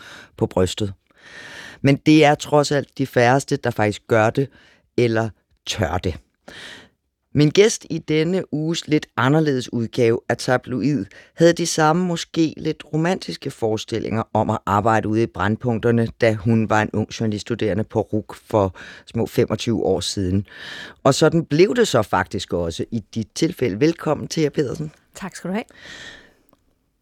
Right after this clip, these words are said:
Speaker 1: Du, øh, du svarede på en mail, øh, jeg sendte dig forleden,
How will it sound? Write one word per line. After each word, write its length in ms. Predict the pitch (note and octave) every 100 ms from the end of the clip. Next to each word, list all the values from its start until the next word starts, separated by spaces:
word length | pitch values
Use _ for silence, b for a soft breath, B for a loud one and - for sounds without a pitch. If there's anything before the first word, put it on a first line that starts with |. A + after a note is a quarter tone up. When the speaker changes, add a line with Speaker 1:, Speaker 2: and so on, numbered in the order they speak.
| -
Speaker 1:
Du, 340 | D#3+ D3 D3
øh, 360 | D#3 C#3+ C#3 C3+ - -
du 60 | C3+
svarede 420 | - C3+ C#3+ E3+ D#3+
på 160 | D3+
en 160 | C#3+ C#3
mail, 440 | C3 D3 E3+ G2
øh, 260 | - C#3 C3
jeg 120 | B2
sendte 220 | - D3 -
dig 100 | D3
forleden, 560 | C#3 C3+ C3+ A#2 D#3